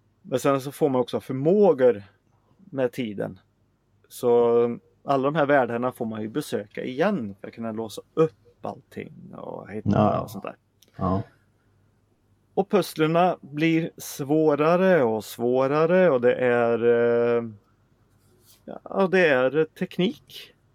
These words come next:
Speaker 1: Alltså ingenjörkonst man ska bygga. Du ska tänka, ska du
Speaker 2: Mhm.
Speaker 1: bygga, nej, men ska du bygga en bro så måste du ju ha så som en bro funkar, att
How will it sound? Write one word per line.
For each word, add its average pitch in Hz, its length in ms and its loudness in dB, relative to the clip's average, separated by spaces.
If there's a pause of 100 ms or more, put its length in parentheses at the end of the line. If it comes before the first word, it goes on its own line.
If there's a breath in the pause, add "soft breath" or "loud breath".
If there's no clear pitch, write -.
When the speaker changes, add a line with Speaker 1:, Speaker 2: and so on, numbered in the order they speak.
(200)
Speaker 1:
Alltså 156 640 -2 (1000)
ingenjörkonst 165 1120 -4 (480)
man 170 220 -8
ska 160 120 -6
bygga. 165 320 -2 (1400)
Du - 60 -14
ska 165 120 -6
tänka, 151 260 0
ska 151 100 -2
du 143 60 8
Speaker 2:
Mhm. 135 180 12
Speaker 1:
bygga, 135 180 4
nej, 180 180 2
men 185 140 2
ska 185 120 -2
du 170 60 2
bygga 151 380 2
en 220 100 -2
bro 147 300 2
så 147 120 -8
måste 147 380 -8
du 143 100 -4
ju 147 100 0
ha 131 220 -2
så 123 500 -4 (460)
som 131 200 -8
en 127 100 -2
bro 120 180 0
funkar, 127 480 -2
att 120 160 0